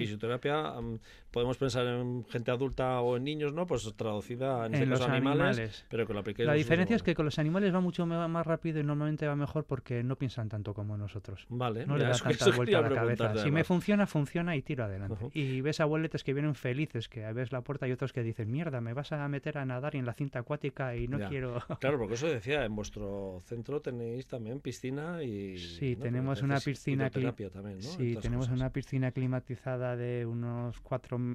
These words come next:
Speaker 2: cuatro metros y medio por tres, a uno cuarenta de profundidad, que nos metemos con ellos y les hacemos manejar la musculatura o, o moverse como nosotros queremos. Y luego tenemos una cinta acuática, que, que quiere, ¿qué es eso? Pues como una cinta del gimnasio de correr, pero
Speaker 1: Vale.
Speaker 2: se mete en una caja y se llena de agua.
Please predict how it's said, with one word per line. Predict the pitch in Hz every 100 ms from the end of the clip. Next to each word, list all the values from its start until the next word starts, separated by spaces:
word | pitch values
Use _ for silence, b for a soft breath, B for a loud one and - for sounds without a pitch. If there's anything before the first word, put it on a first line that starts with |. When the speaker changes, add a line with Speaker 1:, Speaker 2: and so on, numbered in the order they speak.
| - 123 - -
Speaker 2:
cuatro | - 123 127
metros | 127 123 123
y |
medio | 120 120 110
por | 113 107
tres, | 151 156 156 151
a | -
uno | 120 120
cuarenta | 117 120 117
de |
profundidad, | 113 117 120 110 135 147
que | 120
nos | 110
metemos | 117 107 120 123
con | - 127
ellos | 151 151 151 -
y |
les | 117 113
hacemos | 110 117 120
manejar | 120 117 117 120
la | 117
musculatura | 117 - 120 113 110 120 123 123
o, | 120 113 110 98 - b b - - -
o |
moverse | 123 120 120 127 143
como | 117 110
nosotros | 101 123 120
queremos. | 117 113 107 101 110
Y |
luego | 113
tenemos | 120 120 113
una | 120
cinta | - 117 113
acuática, | 143 139 143 - 156 - B B B B B B
que, | - 113 117 113 113 -
que | 120
quiere, | 123 117
¿qué | 113
es | 127
eso? | 123 107
Pues | 127 113
como | 117
una | 123
cinta | 123 123 131
del | 123
gimnasio | 127 127 - 131
de | 127
correr, | 147 196 254
pero | - 107
Speaker 1:
Vale. | 104
Speaker 2:
se | 127
mete | 120 127
en | 131
una | 131 135
caja | 160 170
y |
se | - 117
llena | 117 107
de |
agua. | 98 95 -